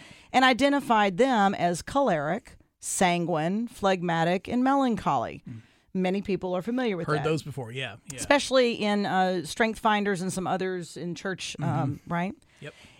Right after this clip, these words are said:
Speaker 1: And then in nineteen twenty-one, Carl Jung developed this even further and identified that an individual's behavior can be looked at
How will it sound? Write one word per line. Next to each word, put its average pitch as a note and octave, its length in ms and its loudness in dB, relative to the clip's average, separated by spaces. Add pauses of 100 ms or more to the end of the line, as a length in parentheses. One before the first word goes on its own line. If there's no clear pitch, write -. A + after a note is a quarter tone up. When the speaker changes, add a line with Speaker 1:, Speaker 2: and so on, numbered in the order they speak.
(100)
Speaker 1:
And C#4 80 6
then F#4 80 6
in G4 100 4
nineteen D#4 440 2
twenty-one, A3 800 2
Carl A3 360 4
Jung F#3 460 2
developed F#3 420 2
this F#3 220 0
even A3+ 320 0
further E3+ 560 0
and F3+ 180 -2
identified F#3+ 920 2
that F3 120 2
an E3 140 -4
individual's G3 720 0
behavior E3+ 560 0
can F3+ 180 0
be E3+ 100 0
looked F#3 320 0
at F3+ 300 6